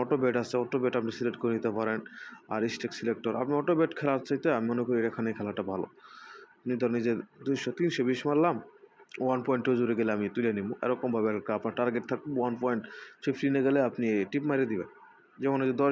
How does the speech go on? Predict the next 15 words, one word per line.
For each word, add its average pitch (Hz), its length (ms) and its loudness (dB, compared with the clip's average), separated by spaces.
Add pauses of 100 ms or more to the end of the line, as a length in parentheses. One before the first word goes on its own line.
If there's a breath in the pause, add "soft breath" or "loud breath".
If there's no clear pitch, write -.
গেছে, 147 180 -2 (360)
ও - 20 0 (160)
so 117 120 -2 (320)
sorry, 104 300 0 (140)
brother, 110 460 2 (1300 loud breath)
lost। - 300 -6 (4000 loud breath)
দেখি 123 280 -2
এবার 120 120 0
কি 107 140 -8
করা 117 260 -2
যায়, 110 340 0 (2250 loud breath)
এবারে 117 360 -2
দেয় 113 200 0
কিনা 113 260 -2
দেখি। 117 460 -2